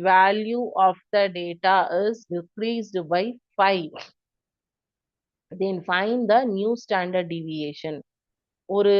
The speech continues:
தரவின் திட்ட விலக்கம் நான்கு புள்ளி ஐந்து ஆகும். அதில் இருக்கும் தரவு புள்ளி ஒவ்வொன்றிலும் ஐந்தை கழிக்க கிடைக்கும் புதிய தரவின் திட்ட விலக்கம் காண்க.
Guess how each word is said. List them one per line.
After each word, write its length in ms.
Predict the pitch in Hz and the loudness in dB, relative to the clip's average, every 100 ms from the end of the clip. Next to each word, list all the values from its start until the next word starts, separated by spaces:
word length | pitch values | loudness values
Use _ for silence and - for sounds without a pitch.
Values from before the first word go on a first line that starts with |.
| 196 196 | 2 0
தரவின் 440 | 208 208 240 269 277 - | 0 2 2 -2 -8 -10
திட்ட 240 | 180 - 254 | -6 0 2
விலக்கம் 460 | 226 196 185 - 277 277 | 2 2 -2 -4 -4 -2
நான்கு 380 | 185 190 202 214 208 | 0 0 -2 -4 -4
புள்ளி 300 | 185 185 226 247 - 185 | -6 -4 -6 -8 -6 -4
ஐந்து 300 | 196 190 226 - 165 | -2 -2 -2 0 2
ஆகும். 360 | 156 156 156 156 - - 175 | 2 0 -6 -10 -10 0 0
அதில் 260 | 185 208 180 202 | 2 -4 -6 -6
இருக்கும் 420 | 240 247 - 247 - - | -6 -6 -6 -6 -6 0
தரவு 300 | 190 202 254 254 - | 2 4 2 -6 -8
புள்ளி 300 | 220 220 247 - 180 | -4 -4 -4 -4 -6
ஒவ்வொன்றிலும் 800 | 185 196 226 233 196 165 165 247 _ - 185 | -4 0 0 0 -4 -4 -6 -8 _ -2 0
ஐந்தை 360 | 226 247 240 247 247 - | 0 0 2 0 0 -2
கழிக்க 440 | 185 190 196 - 165 233 - _ _ _ _ 262 | -2 -2 -6 -4 -2 -2 -6 _ _ _ _ 2
கிடைக்கும் 520 | 254 254 240 262 349 - | 4 4 2 -6 -8 -8
புதிய 360 | 240 254 269 277 269 | -4 -2 2 2 4
தரவின் 380 | 208 185 208 277 - | 4 6 2 -4 -6
திட்ட 300 | 214 - 226 208 | -6 0 4 4
விலக்கம் 440 | 175 170 202 269 285 | 2 0 -6 -8 -4
காண்க. 360 | 185 160 147 | -2 -2 -8